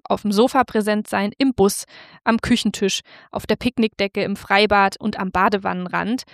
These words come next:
Sie sagt, Zitat, „Das Vorlesen sollte nicht nur selbstverständlicher Teil des Einschlafrituals von Kindern sein, sondern es sollte eben auch später, wenn die Kinder schon selber lesen können, trotzdem in den unterschiedlichsten Situationen beibehalten werden.“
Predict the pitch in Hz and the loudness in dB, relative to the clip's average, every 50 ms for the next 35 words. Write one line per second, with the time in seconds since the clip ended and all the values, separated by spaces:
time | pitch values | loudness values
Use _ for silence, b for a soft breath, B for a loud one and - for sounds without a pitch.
0 | B B B B B B B _ - - 220 214 208 220 240 262 - - - - | B B B B B B B _ -4 -2 0 2 4 4 4 4 2 -2 -10 -18
1 | - _ - - 196 - 220 226 233 233 - 190 - - - 226 233 233 233 233 | -16 _ -10 -10 -8 -2 2 2 2 2 0 -6 -6 0 2 4 4 4 4 2
2 | 220 220 208 202 190 190 190 190 196 240 247 - - 247 220 214 208 202 - - | 2 0 0 0 0 -2 -2 0 0 0 0 0 0 2 2 2 2 0 0 -4
3 | 202 196 - 208 196 190 208 - 196 185 - - 208 196 208 208 196 190 - - | -6 -4 -2 -2 -4 -4 -4 -6 -6 -6 -4 -2 0 2 2 2 2 0 -4 -4
4 | - 208 196 208 - - 202 185 185 - - - 175 - - - - 175 - 175 | -2 0 0 0 2 2 2 2 2 2 -2 -8 -8 -6 -6 -4 -2 -2 -2 -4
5 | - - - 196 196 - - 196 190 190 - 92 92 - 80 78 67 78 92 135 | -4 -6 -6 -6 -6 -4 -2 -2 -2 -2 -2 -4 -4 -4 -4 -6 -4 -6 -6 -8
6 | B B B B B B B B B B B - 214 208 208 208 214 - - 220 | B B B B B B B B B B B -2 0 0 0 0 0 0 2 4
7 | 226 254 - 285 277 - - 262 247 262 254 - 202 196 208 - - - - 208 | 4 2 2 0 0 0 0 -2 -2 -2 0 2 2 2 2 0 -4 -4 -2 -2
8 | 220 - 302 302 240 233 214 202 - - 214 220 214 - 208 202 196 190 190 190 | 0 2 2 2 4 2 0 -2 -2 -2 0 0 0 0 -2 0 2 2 2 2
9 | 196 190 190 196 226 247 254 - - 254 240 240 - - 190 208 - - - 220 | 2 2 2 2 2 0 0 0 0 0 -2 -2 0 0 0 0 0 0 -2 -2
10 | 196 196 190 196 - - - 254 269 277 247 220 - 240 220 - 214 202 - - | 0 0 0 -2 -2 -2 0 0 2 2 2 2 2 -2 -2 0 -2 -4 -2 -2
11 | 202 196 202 - 196 185 180 - - - 185 185 185 185 - 180 180 190 185 180 | -2 -2 0 0 0 0 0 -2 -2 0 0 0 0 -2 -2 -2 -2 -2 -4 -4
12 | 170 196 190 196 - - 202 208 214 208 220 214 | -6 -8 -10 -12 -12 -12 -10 -8 -8 -8 -8 -8